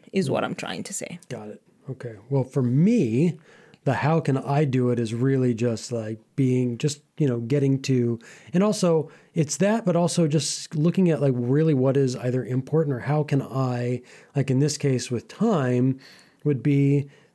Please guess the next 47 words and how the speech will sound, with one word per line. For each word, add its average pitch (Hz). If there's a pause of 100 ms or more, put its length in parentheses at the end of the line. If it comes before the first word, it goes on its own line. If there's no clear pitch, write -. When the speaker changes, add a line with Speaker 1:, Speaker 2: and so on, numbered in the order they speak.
Speaker 2:
then 143
if 143
I'm 185
expecting 139
and 127
we 139
have 135
an 131
agreement 127
to 120
do 123
something 117
at 113
a 117
certain 117
time 113
and 110
then 113
that 113
time 117
comes 123
and 117
goes, 131 (580)
that 127 (280)
I 139
can 139
just 123
say, 135
"You 127
know 143
what? 170
I'm 135
gonna 131
find 131
something 131
else 120
to 117
do 117
during 113
that 110
time." 117
Or 139 (320)
also 180
actually 143
be 135
comfortable 143
saying, 135